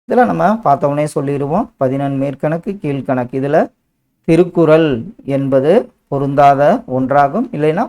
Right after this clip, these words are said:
பத்துப்பாட்டு நூல்கள் அது மூன்று வந்திருக்கு. திருக்குறள் என்பது சரியான ஒன்று. கூற்று, ஐதர் அலி முகத்தில் பெரிய மகிழ்ச்சி தோன்றியதை நான் கண்டேன் என்று தாண்டவராயர் கூறினார். காரணம்,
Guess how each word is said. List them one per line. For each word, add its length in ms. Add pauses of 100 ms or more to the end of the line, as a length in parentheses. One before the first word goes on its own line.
பத்துப்பாட்டு 580
நூல்கள் 440
அது 120
மூன்று 360
வந்திருக்கு. 420 (140)
திருக்குறள் 540
என்பது 280 (180)
சரியான 360 (140)
ஒன்று. 260 (1200)
கூற்று, 400 (440)
ஐதர் 300
அலி 160
முகத்தில் 520 (120)
பெரிய 380
மகிழ்ச்சி 440
தோன்றியதை 600
நான் 280 (120)
கண்டேன் 500
என்று 220 (220)
தாண்டவராயர் 800
கூறினார். 680 (1000)
காரணம், 440